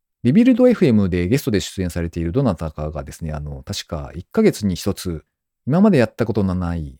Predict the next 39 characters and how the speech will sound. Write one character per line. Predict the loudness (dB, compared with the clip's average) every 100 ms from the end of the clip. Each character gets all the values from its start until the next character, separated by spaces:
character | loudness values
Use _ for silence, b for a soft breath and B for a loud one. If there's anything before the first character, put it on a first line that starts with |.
| _
新 | -6 0 2
し | 2 0
い |
も | 0
の | 0
に | -2
チ | -2
ャ |
レ | 0
ン | 0
ジ | -4
し |
て | -8
い | -8
く | -8
っ |
て | -10 -8
い | -6
う |
よ | -6
う |
な | -8 -14 -20 _
お | -6
話 | -4 -6
を |
さ | -6 -4
れ | -4
て | -6
い |
た | -6 -8 -10 _
記 | -12
憶 | -10 -10
が | -10
あ | -12
る | -12
ん |
で | -8
す | -6
が、 | -6